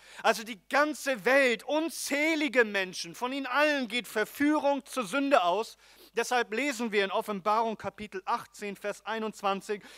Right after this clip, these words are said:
"Und ein starker Engel hob einen Stein auf wie einen großen Mühlstein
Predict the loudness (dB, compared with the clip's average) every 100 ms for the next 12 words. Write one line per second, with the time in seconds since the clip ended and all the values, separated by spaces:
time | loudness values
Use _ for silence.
0 | -8 -2 0 0 -2 4 8 8 6 2
1 | 4 6 4 2 4 4 6 2 0 -4
2 | 4 8 8 8 10 10 6 2 2 0
3 | 0 2 4 2 0 -2 2 2 0 -2
4 | 0 0